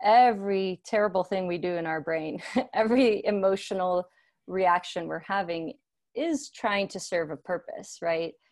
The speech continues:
Like, specifically too, coming from a trauma background where this is the work that I'm really passionate about, there's, like, hypervigilance, there's, like, a hypersensitivity,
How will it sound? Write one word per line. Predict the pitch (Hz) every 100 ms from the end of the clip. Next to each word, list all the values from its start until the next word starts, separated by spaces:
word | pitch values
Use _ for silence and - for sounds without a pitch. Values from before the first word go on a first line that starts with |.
| _ _ _ -
Like, | 185
specifically | - - 185 220 202 202 - 185
too, | - 208 190
coming | - 180 175 175
from | - 170 170
a |
trauma | - 175 165 160
background | 165 165 180 170 165
where | 160 160
this | 165 160
is | 165
the | 156
work | 156 165 165
that | -
I'm | 165 160
really | 156 156
passionate | - 220 - 190 170
about, | 160 160 160 - _ _ _ _ -
there's, | 208 214
like, | 196
hypervigilance, | - 208 202 180 156 185 180 175 165
there's, | 175 170
like, | 170 -
a | 165 160
hypersensitivity, | 175 180 175 - 175 160 170 - - 170 165 165 160